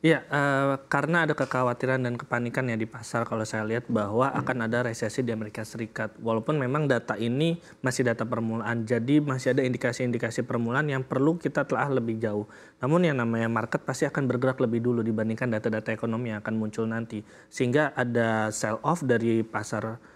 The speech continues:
di pasar, dan itu tidak hanya di U S. Kita lihat di U S, kita lihat bursa Asia juga tadi pagi dibuka cukup, eh, sangat-sangat jatuh. Bahkan Nikkei, eh, tadi sempat saya cek itu jatuh sampai dua belas persen. Wajar kemudian ketika I H S G juga terkena dampaknya.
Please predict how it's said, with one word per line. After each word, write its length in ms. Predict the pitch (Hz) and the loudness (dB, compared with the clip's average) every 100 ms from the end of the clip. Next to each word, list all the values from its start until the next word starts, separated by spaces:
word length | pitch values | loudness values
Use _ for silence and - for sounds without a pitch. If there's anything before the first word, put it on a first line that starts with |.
| - | -12
di 80 | - | -4
pasar, 480 | 120 107 - 151 170 | -2 -2 0 2 2
dan 240 | 135 127 | 2 0
itu 240 | 120 151 185 | -2 2 4
tidak 240 | 127 110 | 4 4
hanya 160 | 110 110 | 0 -2
di 160 | 107 | -2
U 80 | 117 | -4
S. 240 | 113 107 | -6 -8
Kita 240 | - 110 113 | -8 -6 -2
lihat 120 | 117 | -2
di 80 | 113 | -2
U 80 | 120 | 0
S, 160 | 151 156 | 0 2
kita 160 | 147 | 2
lihat 160 | 131 135 | 2 2
bursa 320 | 135 - 131 | 2 2 0
Asia 160 | - 160 | 2 2
juga 240 | 147 123 | 4 2
tadi 240 | 113 120 | 4 0
pagi 240 | 117 131 147 | 2 2 2
dibuka 300 | 120 117 113 | 2 0 -2
cukup, 400 | - - 117 - - - - - | -2 -2 -2 -2 -20 -20 -12 0
eh, 320 | 120 117 117 | 2 4 2
sangat-sangat 720 | 117 120 117 110 123 113 113 | 2 0 0 -2 -2 0 -2
jatuh. 480 | 120 107 - 180 185 | 0 -2 4 6 6
Bahkan 300 | 131 123 175 | 4 2 4
Nikkei, 640 | 170 147 - 190 214 165 - | 2 2 4 4 4 0 0
eh, 280 | 143 135 135 - | 2 4 2 2
tadi 240 | 135 147 | 2 2
sempat 320 | 147 147 127 | 0 -4 0
saya 160 | 131 127 | 2 0
cek 320 | - 156 156 | 0 -2 0
itu 80 | 165 165 | 0 0
jatuh 240 | 123 120 | 0 0
sampai 240 | - 131 | -2 -2
dua 160 | 113 107 | 0 0
belas 160 | 110 101 | -2 -4
persen. 320 | 123 131 117 110 - - - | -6 -4 -4 -6 -10 -6 0
Wajar 240 | 135 190 | 4 4
kemudian 320 | 180 156 156 | 4 4 4
ketika 320 | 170 143 151 151 | 2 2 2 4
I 160 | 127 | 4
H 80 | 117 | 2
S 40 | 156 | 4
G 160 | 214 | 2
juga 160 | 127 117 | 4 0
terkena 400 | 113 113 123 113 | 0 -2 0 0
dampaknya. 640 | 104 104 104 120 - 110 | 0 -2 0 -2 -2 -6